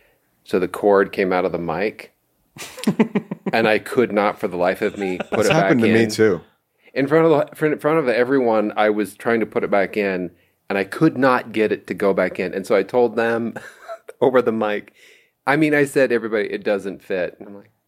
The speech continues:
Speaker 1: "Why would I say that? Of course it fits. It was just in."
Speaker 2: <laughs>
Speaker 1: But I'm like, "No, this," and then after, like, a minute, I think, I was able to get it in, and it fit again. Oh,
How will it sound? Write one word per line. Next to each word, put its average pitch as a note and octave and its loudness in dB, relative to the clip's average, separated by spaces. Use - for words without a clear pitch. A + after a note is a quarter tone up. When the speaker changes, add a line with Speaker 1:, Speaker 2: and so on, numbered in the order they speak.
Speaker 1:
"Why D#3 4
would F#3 0
I E3+ 2
say D#3 0
that? C3+ 0
Of C3+ 0
course D#3+ -2
it A#2 -2
fits. G2+ -4
It C3+ 2
was B2 -4
just C3+ -4
in." A#2+ 0
Speaker 2:
<laughs> - 0
Speaker 1:
But D3 4
I'm E3 6
like, C#3+ 2
"No, A#3 4
this," D#3+ 2
and C#3 2
then C#3+ 2
after, C3+ 2
like, C3 2
a A2+ 0
minute, A2+ -4
I B2 -2
think, B2 -2
I G2+ -2
was F#2 -8
able F#2+ -6
to F#2 -12
get G2 -8
it F#2 -8
in, G2 -10
and F2 -10
it - -12
fit E2+ -6
again. F#2 -8
Oh, D2+ -16